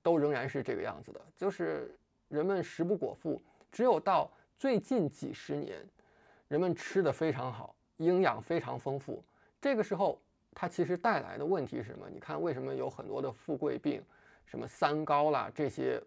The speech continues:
问题，就是因为人体其实呢，在过去几十万、上百万年的历史当中，已经形成了它能够去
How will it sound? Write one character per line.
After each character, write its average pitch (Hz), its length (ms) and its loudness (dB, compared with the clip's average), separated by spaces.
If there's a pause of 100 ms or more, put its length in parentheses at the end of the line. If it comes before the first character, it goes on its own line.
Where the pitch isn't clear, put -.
(140)
问 147 220 2
题， - 300 -10 (880)
就 196 180 -2
是 180 80 0
因 202 180 2
为 180 240 -2 (520)
人 156 400 6
体 - 260 -8 (380)
其 - 220 2
实 135 200 -4
呢， 143 300 -2
在 135 280 0 (160)
过 165 220 6
去 139 300 0 (100)
几 131 240 -4
十 - 200 -6
万、 143 280 0
上 156 260 -2
百 120 180 -6
万 135 220 -2
年 117 300 -10
的 123 180 -4 (260)
历 180 200 2
史 - 140 -8
当 - 220 -6
中， 135 220 -6 (300)
已 143 160 4
经 202 240 4
形 185 400 0
成 131 220 -6
了 139 240 -4 (300)
它 - 160 -2
能 175 240 2
够 202 160 4
去 156 320 -4